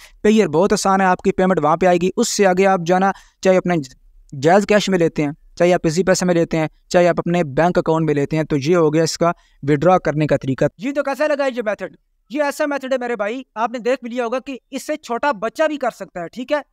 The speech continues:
सिर्फ आपने कैप्चर फिल करना है ऊपर से देख के और नीचे उसे टाइप करना है और उसकी आपको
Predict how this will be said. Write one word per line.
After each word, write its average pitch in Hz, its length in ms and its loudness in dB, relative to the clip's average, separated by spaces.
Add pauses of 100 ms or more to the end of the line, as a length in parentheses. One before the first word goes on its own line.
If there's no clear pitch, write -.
(300)
सिर्फ 311 240 -4
आपने 302 400 -2
कैप्चर 277 440 -4
फिल 277 160 -8
करना 262 300 -4
है 269 100 -2
ऊपर 254 180 -4
से 254 140 -8
देख 247 180 -4
के 233 200 -8
और 233 160 -8
नीचे 220 240 -8
उसे 247 180 -8
टाइप 240 260 -4
करना 214 240 -10
है 196 100 -10 (320)
और 247 160 -6
उसकी 269 320 -8
आपको 254 300 -2